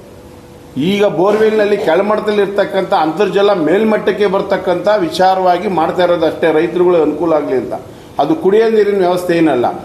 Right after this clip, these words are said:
ಕುಡಿಯೋ ನೀರಿನ ವ್ಯವಸ್ಥೆಗೂ ಎಲ್ಲೆಲ್ಲಿ ಇದು ಮಾಡಬೇಕು ಈಗಾಗಲೇ ಶಾಸಕರು ಸರ್ಕಾರ ಮಟ್ಟದಲ್ಲಿ ಮಾತಾಡಿದ್ದಾರೆ, ಅದನ್ನು ಸಹ ಅನುಮೋದನೆ ಮಾಡ್ತಾ ಇದ್ದಾರೆ. ಮುಂದಿನ ದಿನದಲ್ಲಿ ಅದನ್ನು ತಿಳಿಸ್ತಾರೆ. ಈಗ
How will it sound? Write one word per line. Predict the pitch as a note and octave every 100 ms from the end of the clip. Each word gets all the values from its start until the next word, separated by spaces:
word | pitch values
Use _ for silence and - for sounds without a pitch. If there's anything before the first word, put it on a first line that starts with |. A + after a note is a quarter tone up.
| - -
ಕುಡಿಯೋ | C#3+ F#3+ A#3
ನೀರಿನ | A#3+ A#3 A#3+
ವ್ಯವಸ್ಥೆಗೂ | A#3 A#3+ A#3 A3+ A#3
ಎಲ್ಲೆಲ್ಲಿ | G#3+ A3 A#3
ಇದು | A3 F#3+
ಮಾಡಬೇಕು | G#3+ G#3 G3 G#3+
ಈಗಾಗಲೇ | F#3+ F#3+ G3 G3
ಶಾಸಕರು | F3+ F#3 F#3+ G3 F#3+
ಸರ್ಕಾರ | F3 F3 G#3
ಮಟ್ಟದಲ್ಲಿ | G3+ F#3 F3 F3
ಮಾತಾಡಿದ್ದಾರೆ, | E3+ F3+ G3 F#3+ F#3+ G#3 G#3 - - - -
ಅದನ್ನು | C#3+ G#3+ A3
ಸಹ | G3 G3
ಅನುಮೋದನೆ | G3 F#3 G3 F#3
ಮಾಡ್ತಾ | F#3 F3+ F3+ F#3+
ಇದ್ದಾರೆ. | F3+ F3+
ಮುಂದಿನ | F#3+ F3 F#3 F#3+
ದಿನದಲ್ಲಿ | F3+ G3 F3
ಅದನ್ನು | C#3+ F#3+
ತಿಳಿಸ್ತಾರೆ. | F3+ D3 D#3+ - B2+ - - - - - - - - - E3
ಈಗ | A3+ B3